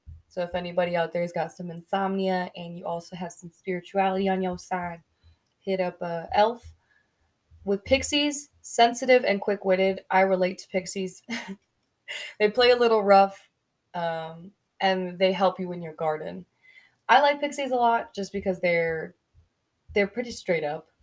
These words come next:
They're not, they, they don't sugarcoat shit. And m-, most fae don't. 'Cause then there's gnomes.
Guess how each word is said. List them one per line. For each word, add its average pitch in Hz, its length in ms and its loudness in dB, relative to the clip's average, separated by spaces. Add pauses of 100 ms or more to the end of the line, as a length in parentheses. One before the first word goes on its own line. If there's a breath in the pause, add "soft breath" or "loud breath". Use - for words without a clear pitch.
(320)
They're 175 140 0
not, 170 320 -2 (260)
they, 180 260 -4
they 190 120 0
don't 190 280 2
sugarcoat 160 520 -10
shit. - 280 -6
And 202 320 -4 (360 loud breath)
m-, 233 180 -14
most 262 600 4 (440)
fae 190 680 2 (340)
don't. - 480 -6 (720 soft breath)
'Cause 202 160 0
then 226 140 6
there's 202 180 0
gnomes. 185 720 0